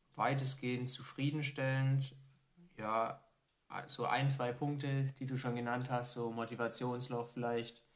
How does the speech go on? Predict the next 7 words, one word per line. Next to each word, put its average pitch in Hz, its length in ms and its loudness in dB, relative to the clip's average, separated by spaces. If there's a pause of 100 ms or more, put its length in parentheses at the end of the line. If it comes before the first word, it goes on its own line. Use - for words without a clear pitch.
(600)
hatte 120 220 2
ich - 120 -6
auch 143 220 4
schon. 139 500 4 (720)
Ähm, 110 640 -2 (880)
und 117 200 -2
einfach, 117 580 -2